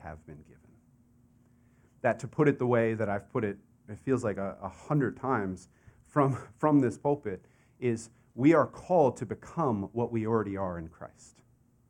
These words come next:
The New Testament is not shy to call us to actually live out the identity that we claim we believe we have received from Christ.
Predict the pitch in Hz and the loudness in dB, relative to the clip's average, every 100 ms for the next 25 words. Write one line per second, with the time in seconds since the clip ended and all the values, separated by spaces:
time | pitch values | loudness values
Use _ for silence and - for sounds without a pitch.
0 | _ _ _ _ 139 160 190 180 - 131 | _ _ _ _ 4 6 6 2 0 -2
1 | 101 101 135 131 - 135 120 92 73 - | -2 0 0 -2 -4 -2 0 0 -4 -12
2 | - - - 156 170 147 - - - - | -20 -20 -10 -2 0 0 -4 -10 -14 -20
3 | _ _ 120 127 147 131 110 127 123 110 | _ _ -2 -2 -2 -4 0 0 2 0
4 | 107 110 95 90 107 95 87 87 82 90 | -2 -6 -8 -6 -6 -6 -10 -12 -14 -16
5 | - 104 92 85 82 _ _ - 117 107 | -10 -8 -6 -8 -14 _ _ -6 -6 -6
6 | 107 123 127 101 101 92 92 95 - 92 | -4 0 2 0 -6 -8 -10 -12 -16 -16
7 | 82 76 _ _ 95 85 - 76 - - | -16 -18 _ _ -12 -12 -14 -20 -20 -20